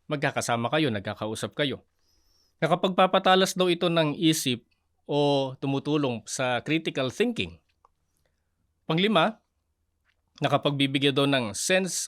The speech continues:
of self-accomplishment. Lalo na kapag maganda ang tinatakbo ng game na nilalaro.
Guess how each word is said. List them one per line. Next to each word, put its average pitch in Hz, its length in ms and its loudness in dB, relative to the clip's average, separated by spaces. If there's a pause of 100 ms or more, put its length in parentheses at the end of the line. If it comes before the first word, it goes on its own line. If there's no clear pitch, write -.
of 135 400 0
self-accomplishment. 196 1200 -2 (800)
Lalo 143 240 0
na 190 160 0
kapag 143 320 -2
maganda 151 400 0
ang 143 80 -6
tinatakbo 139 560 -4
ng 117 400 -6
game 131 400 -2
na 120 320 -4
nilalaro. 131 640 0